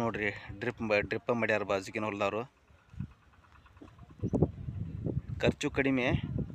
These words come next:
ಮತ್ತು ಕಳೆನೂ ಬರೋದಿಲ್ಲ, ಜಾಸ್ತಿ ಬರೋದಿಲ್ಲ. ಔಷಧ ಪಂಪ್ ಅಂತೂ ರೆಡಿ ಇರಬೇಕ್ರಿ. ಹಚ್ಚಿ ಸಸಿ ಗಿಡ ಹಚ್ಚಿದ ಮೇಲೆ ಇಲ್ಲಿ ನೋಡ್ಬೋದು ರೆಡಿ ಇದೆ, ಇದೆ ಈಗ ಔಷಧ ಹೊಡ್ಯಾಕ.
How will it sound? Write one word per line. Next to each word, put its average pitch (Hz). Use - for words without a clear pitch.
ಮತ್ತು -
ಕಳೆನೂ 135
ಬರೋದಿಲ್ಲ, 117
ಜಾಸ್ತಿ 107
ಬರೋದಿಲ್ಲ. 107
ಔಷಧ 120
ಪಂಪ್ 113
ಅಂತೂ 113
ರೆಡಿ 107
ಇರಬೇಕ್ರಿ. 107
ಹಚ್ಚಿ 107
ಸಸಿ 104
ಗಿಡ 104
ಹಚ್ಚಿದ 104
ಮೇಲೆ 95
ಇಲ್ಲಿ 98
ನೋಡ್ಬೋದು 101
ರೆಡಿ 104
ಇದೆ, 95
ಇದೆ 98
ಈಗ 87
ಔಷಧ 107
ಹೊಡ್ಯಾಕ. 104